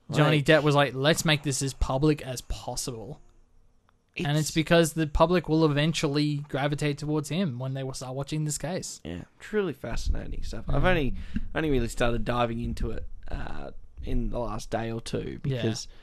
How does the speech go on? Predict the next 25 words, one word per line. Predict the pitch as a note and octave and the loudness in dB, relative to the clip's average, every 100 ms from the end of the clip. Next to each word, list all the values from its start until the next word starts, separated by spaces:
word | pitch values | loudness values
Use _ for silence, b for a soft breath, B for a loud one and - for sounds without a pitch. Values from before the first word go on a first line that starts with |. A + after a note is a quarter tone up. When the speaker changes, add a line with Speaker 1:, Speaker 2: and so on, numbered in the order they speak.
| b B2+ | b 4
Speaker 2:
everyone's | B2 C3 A#2+ A2+ A2 A2 - | 6 8 8 4 0 -4 -6
been | A#2 G2+ | -8 -8
like, | F#2+ - - - | -8 -8 -12 -16
Speaker 1:
Talking | - B2 A#2+ B2 | -10 -8 -6 0
Speaker 2:
"You | B2+ | 2
Speaker 1:
about | A#2+ | 2
Speaker 2:
need | A#2+ | -2
Speaker 1:
it, | A#2+ | -4
Speaker 2:
to, | A#2+ | -4
Speaker 1:
yeah. | B2+ B2 | -6 -8
Speaker 2:
you | B2+ C3 | -4 -4
need | A#2+ A#2+ | -4 -6
to | A#2+ | -8
watch | A#2 B2+ - - | -4 -4 -6 -14
this | A#2+ | -10
stuff." | - A#2+ A2 - - _ | -8 -6 -8 -10 -20 _
And | - B2 | -12 -8
I'm | A2+ | -6
like, | A2 A2 - - b b b b b b b b b | -8 -10 -14 -20 b b b b b b b b b
it's | D#3 | 0
such | A3+ F#3 | 0 4
a, | E3 C3 D3 | 2 2 -2
it's | D3+ | 0
such | - - | -2 0
a | B2+ | 0